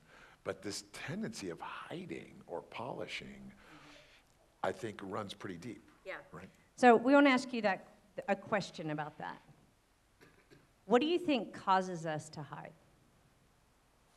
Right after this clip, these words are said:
Speaker 2: Tell us some reasons why we hide. Fear. Fear. Insecurity. Shame.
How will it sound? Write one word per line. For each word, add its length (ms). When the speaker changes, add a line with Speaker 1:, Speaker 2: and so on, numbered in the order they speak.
Speaker 2:
Tell 180
us 160
some 180
reasons 460
why 260
we 180
hide. 320
Fear. 120
Fear. 320
Insecurity. 760
Shame. 440